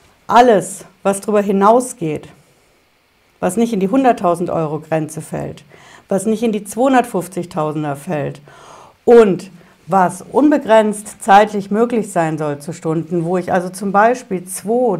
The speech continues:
drei oder fünf Jahre brauche. Das geht auch zu Stunden. Ich brauche dafür nur den Finanzbeamten, seinen Chef, Chefin, plus hier diese oberste Landesfinanzbehörde.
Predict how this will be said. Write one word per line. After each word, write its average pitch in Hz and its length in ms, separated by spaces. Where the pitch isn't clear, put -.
drei 196 540
oder 180 200
fünf 262 380
Jahre 190 300
brauche. 143 540
Das 170 180
geht 233 160
auch 277 140
zu 208 160
Stunden. 160 460
Ich - 220
brauche 240 520
dafür 190 340
nur 277 440
den 180 140
Finanzbeamten, 269 960
seinen 160 240
Chef, - 440
Chefin, 269 560
plus 277 480
hier 226 340
diese 196 360
oberste 226 400
Landesfinanzbehörde. 156 1200